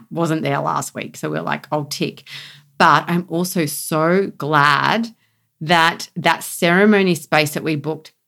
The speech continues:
had lots of shady trees. So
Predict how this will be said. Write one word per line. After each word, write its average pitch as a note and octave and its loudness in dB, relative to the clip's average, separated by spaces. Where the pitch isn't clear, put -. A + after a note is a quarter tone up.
had E3+ -2
lots E3+ -2
of F#3+ -4
shady D3+ -2
trees. E3 -4
So F3 4